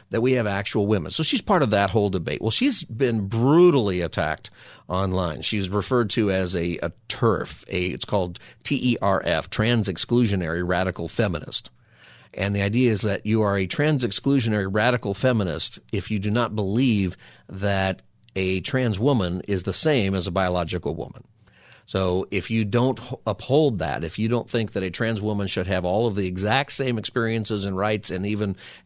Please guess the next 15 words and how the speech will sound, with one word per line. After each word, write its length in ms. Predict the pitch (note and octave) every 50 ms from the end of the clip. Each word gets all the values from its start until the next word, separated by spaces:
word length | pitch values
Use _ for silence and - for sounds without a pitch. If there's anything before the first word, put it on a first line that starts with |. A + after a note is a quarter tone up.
| - -
everything 400 | C#3+ C#3+ C#3+ C#3 A2+ B2+ A#2+ A2+
that 60 | G#2+
goes 180 | G2 A2 G#2
with 160 | G#2+ B2 B2+ A2+
that 240 | A2 G2 G2 -
as 220 | - G2 G2+ G2 F#2+
a 40 | F#2+
biological 600 | F2+ G#2 G2+ G#2 A#2 D3+ E3 C3+ B2+ G2 G#2 G2
woman, 300 | G2+ F#2+ G2 G2 G2+ F#2+
then 140 | G#2 G2+
you're 180 | G#2 G2+ G2 F#2+
a 40 | E2+
terf, 460 | - - - E2+ - - - - - -
right? 320 | - E2 F2+ F2+ F#2 - - - - - - - - - -
And 400 | - - G2+ G2 F#2+ F#2+ G2 F#2+